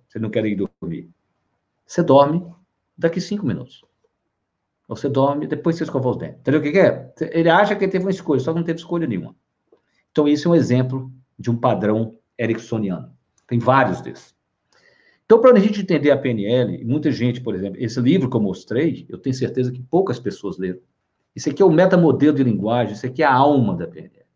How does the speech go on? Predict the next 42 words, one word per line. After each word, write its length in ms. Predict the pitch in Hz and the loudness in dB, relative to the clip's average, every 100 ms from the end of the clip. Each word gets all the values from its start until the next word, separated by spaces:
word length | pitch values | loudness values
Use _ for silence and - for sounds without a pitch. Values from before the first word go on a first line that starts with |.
| _ _ _ _ _ | _ _ _ _ _
Poucas 320 | - 151 123 - | -4 -2 -2 -8
pessoas 340 | 104 - 92 | -12 -10 -10
leram. 220 | 92 87 | -8 -6
Aliás, 240 | 117 113 - - _ _ | -4 -4 -6 -20 _ _
poucas 300 | 190 220 185 | 2 4 2
pessoas 340 | - - 190 | 0 2 2
leram 260 | 147 175 170 | 4 4 4
Gregory 360 | 131 160 151 127 | 6 4 4 2
Bateson, 500 | 120 135 127 - - _ _ | 4 4 2 -8 -18 _ _
que 80 | 110 | -6
é, 80 | 104 | -6
também 580 | 113 110 131 110 131 - | -4 -2 0 -2 -4 -8
tá 80 | 107 | -10
por 180 | - - | -8 -10
trás. 460 | 101 92 - - _ _ _ _ _ | -6 -6 -6 -14 _ _ _ _ _
Porque 160 | _ 143 | _ -4
isso 120 | 156 | -2
aqui 120 | 165 | 0
é 40 | 170 | 0
a 40 | |
coisa 180 | 185 165 | 0 0
mais 120 | 185 | 0
difícil 460 | 180 - 170 160 - | -2 -4 -2 -2 -2
que 80 | |
tem, 280 | 98 101 92 - | -6 -6 -6 -8
é 80 | |
você 260 | 107 127 143 | -6 -6 -6
ser 140 | 147 | -4
capaz 320 | 147 123 139 131 | -4 0 0 -2
de 80 | 127 - | -6 -2
perceber. 720 | 208 - 160 101 113 131 127 - _ _ _ _ _ _ _ | -2 0 -2 0 -2 -2 -6 -18 _ _ _ _ _ _ _
A 80 | - | -10
pessoa 280 | 120 - 127 | -8 -2 -2
fala 200 | 127 107 | 0 -2
assim, 320 | 90 - 95 | -2 -6 -8
é, 280 | - 110 117 | -6 -8 -8
é, 40 | 117 | -8
você 140 | 135 | -4
percebe 340 | 131 127 151 | 0 2 4
a 60 | 151 | 6
linguagem 680 | 170 220 131 147 147 120 107 | 8 8 8 8 6 4 2
dela, 380 | 101 90 - | 0 -2 -6